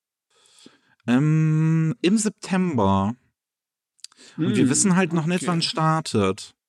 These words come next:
Speaker 2: Aber auf jeden Fall scheint der Mann ein gutes Jahr zu haben, ne? Gleich zwei von seinen Werken als Anime. Meine Schnute.
Speaker 1: Ja, ja.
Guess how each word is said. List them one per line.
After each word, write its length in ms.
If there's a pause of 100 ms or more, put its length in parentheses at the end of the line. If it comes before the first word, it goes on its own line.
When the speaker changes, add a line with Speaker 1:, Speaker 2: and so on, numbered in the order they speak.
(420)
Speaker 2:
Aber 260
auf 120
jeden 280
Fall 240
scheint 360
der 120
Mann 300
ein 160
gutes 400
Jahr 260
zu 220
haben, 380
ne? 440
Gleich 320
zwei 400
von 180
seinen 300
Werken 340
als 200
Anime. 400
Meine 440
Schnute. 220
Speaker 1:
Ja, 420
ja. 420